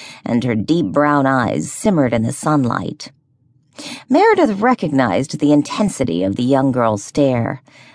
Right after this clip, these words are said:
the perfect combination of her parents. However,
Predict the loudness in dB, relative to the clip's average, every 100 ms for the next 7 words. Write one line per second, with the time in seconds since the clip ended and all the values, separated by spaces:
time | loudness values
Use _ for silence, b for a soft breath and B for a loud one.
0 | b b -2 -2 -2 -2 0 0 -2 -4
1 | -2 0 2 2 2 2 -2 -2 0 -2
2 | -2 -2 0 0 -4 -8 -14 -18 _ _
3 | _ _ B B B -4 2 4 4 2
4 | -4 -8